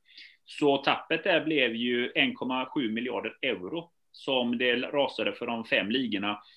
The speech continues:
Premier League står sig stadigt. De backade från en komma sex miljarder till en komma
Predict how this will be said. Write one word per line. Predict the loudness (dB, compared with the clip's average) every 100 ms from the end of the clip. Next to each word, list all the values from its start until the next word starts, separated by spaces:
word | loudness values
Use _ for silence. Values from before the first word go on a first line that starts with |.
| -20 -20 -20 _ 2
Premier | 2 6
League | 6 6 0
står | -6 -2 2 2
sig | 0
stadigt. | 0 4 4 4 0 -2 -2
De | 0 2
backade | 0 0 2 2 2
från | 0 0 0
en | 0 0 0
komma | -2 -2 2 2 2
sex | 2 0 -2 -4
miljarder | -4 0 2 4 4 0
till | -2 -4 -2 -2
en | 0 0 0 -2
komma | -4 -2 -2